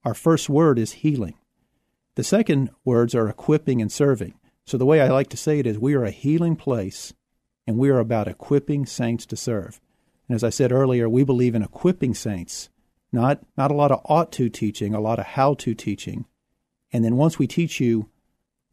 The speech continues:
how to do it and who you are in Christ, then we have a lot of, uh, accountability and motivation to get out there and serve, both in the church and in the community.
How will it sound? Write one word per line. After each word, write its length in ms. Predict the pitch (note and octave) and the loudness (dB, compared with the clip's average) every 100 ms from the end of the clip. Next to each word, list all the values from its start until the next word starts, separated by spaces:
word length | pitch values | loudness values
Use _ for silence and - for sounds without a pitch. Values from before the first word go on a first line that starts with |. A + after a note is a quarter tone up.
| _ | _
how 220 | - E3+ | 0 2
to 100 | F3+ | 4
do 240 | B2 A2 | 2 -2
it 140 | G2 - _ | -4 -8 _
and 120 | A2 | -4
who 120 | G2 | 2
you 180 | F3+ D3 | 4 4
are 160 | C3+ B2+ | 2 0
in 120 | G#2+ | -2
Christ, 580 | - D3+ B2 A2+ - - _ _ - | 0 0 0 -4 -12 -20 _ _ -2
then 180 | C#3 D3+ | 2 4
we 120 | C3 | 4
have 180 | B2+ A#2 | 2 2
a 60 | |
lot 220 | A2+ A#2+ | 2 0
of, 140 | B2 A2 | 0 0
uh, 140 | A2 - | -2 -4
accountability 760 | A2+ - C#3 D3 B2+ C#3 C3+ | -8 -6 -2 0 0 0 0
and 100 | A2 | 0
motivation 640 | A2 B2 A2+ B2 B2 - G2 | 0 0 0 -2 -2 -4 -8
to 60 | |
get 160 | G#2 A2+ | -4 -4
out 160 | G#2+ | -4
there 120 | - G#2 | -4 -6
and 100 | G2 | -4
serve, 340 | - A#2 F#2 | -4 -4 -4
both 200 | - A#2 | -4 -4
in 180 | - C#3 | -2 0
the 80 | D#3 | 0
church 560 | - C3+ B2 A2+ - - _ _ _ | 0 -2 -2 -4 -12 -14 _ _ _
and 80 | A#2+ | -4
in 80 | A2 | -4
the 60 | G#2 | -4
community. 420 | - G#2 - - | -6 -6 -8 -18